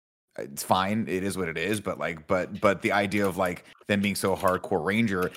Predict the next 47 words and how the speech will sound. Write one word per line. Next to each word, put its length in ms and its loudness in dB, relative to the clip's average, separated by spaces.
is 120 -4
sort 280 4
of 300 0
cut 200 2
flat 460 0
by 80 2
the 80 -4
fact 200 2
that 100 0
Hawthorne's 440 0
like, 200 -2
"I'm 80 2
just 100 -4
living 160 4
this 100 0
life 220 4
now, 140 0
man. 160 -2
I 40 -2
gave 200 -2
it 40 0
up. 160 2
I 60 0
don't 80 -2
really 160 -6
care 180 -2
that 140 -6
much 160 -8
about 220 -10
it." 160 -10
But 140 0
Buzz 220 4
is 80 -6
like, 120 0
"We 80 -6
gotta 200 0
be 120 2
rangers." 200 2
She's 120 -4
like, 160 0
"You 60 2
don't 160 2
need 160 0
to 60 -4
do 160 0
that. 200 -4
Like, 360 -6